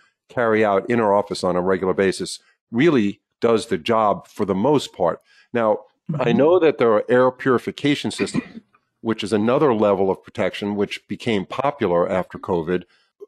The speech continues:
Speaker 1: What strategies should dental practices consider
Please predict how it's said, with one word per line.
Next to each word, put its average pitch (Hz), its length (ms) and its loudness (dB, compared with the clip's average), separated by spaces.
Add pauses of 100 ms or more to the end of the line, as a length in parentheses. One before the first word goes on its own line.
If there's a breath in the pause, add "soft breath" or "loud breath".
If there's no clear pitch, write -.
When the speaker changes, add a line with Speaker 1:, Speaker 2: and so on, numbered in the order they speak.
(100)
Speaker 1:
What 135 480 -6
strategies 127 1120 -2 (460)
should 117 260 -4
dental 117 280 2
practices 110 680 -4
consider 113 680 0